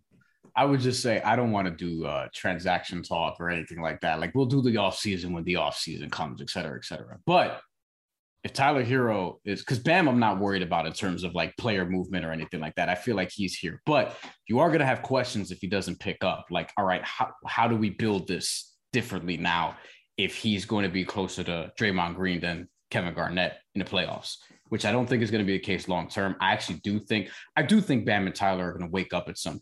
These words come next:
point, kind of because they have to. And with Tyler Herro in particular, he's the interesting one because it's like, you're playing for that extension basically now.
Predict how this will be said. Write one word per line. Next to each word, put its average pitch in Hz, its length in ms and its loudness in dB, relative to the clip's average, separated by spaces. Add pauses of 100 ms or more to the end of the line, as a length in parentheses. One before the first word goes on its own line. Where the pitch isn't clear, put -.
point, - 220 -12 (100)
kind 170 200 4
of 117 80 2
because 113 260 0
they 87 100 -2
have - 300 -2
to. - 140 -14 (580)
And 120 80 2
with 120 120 0
Tyler 180 280 4
Herro 131 260 4
in 107 100 0
particular, 101 500 -2
he's 107 260 0
the 117 140 4
interesting 107 440 0
one 85 200 -4
because 90 380 -6
it's 95 200 -6
like, 90 260 0 (640)
you're 98 200 0
playing 117 340 2
for 104 160 0
that 92 160 4
extension 85 520 -2
basically 85 480 -4
now. 87 580 0